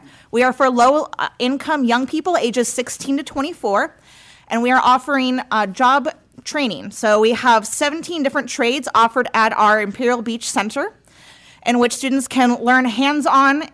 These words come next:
uh, from industry professionals that have worked in that industry. So they get to train, they get to learn from those people, and they get to live at the center. We do offer dormitories with a cafeteria that offers three meals a day.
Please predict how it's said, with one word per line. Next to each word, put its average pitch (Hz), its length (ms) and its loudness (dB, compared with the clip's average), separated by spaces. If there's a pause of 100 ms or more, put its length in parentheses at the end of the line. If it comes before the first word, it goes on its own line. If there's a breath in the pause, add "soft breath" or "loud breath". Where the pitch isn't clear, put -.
(220)
uh, 214 200 0
from 240 320 0 (200)
industry 262 360 -6
professionals 294 420 -4
that 277 100 -2
have 226 80 -4
worked 226 320 -2
in 240 180 0
that 269 180 0
industry. 226 500 -8 (420 loud breath)
So - 120 -2
they 226 100 2
get 254 180 0
to 240 120 0
train, 285 460 -2
they 294 120 0
get 240 160 -2
to 269 120 -2
learn 254 300 0
from 285 140 -4
those 277 180 -2
people, 277 520 -8 (300 soft breath)
and 226 160 0
they 233 80 2
get 254 140 0
to 277 100 0
live 247 240 2
at 320 80 0
the 349 80 -4
center. 277 420 -2
We 277 120 0
do 240 180 -2
offer 233 300 2
dormitories 254 800 -2
with 220 280 -4 (120)
a 208 80 -2
cafeteria 247 600 -4
that - 100 0
offers 220 240 -4
three 240 200 -6
meals 233 300 -2
a 214 40 -4
day. 214 340 -6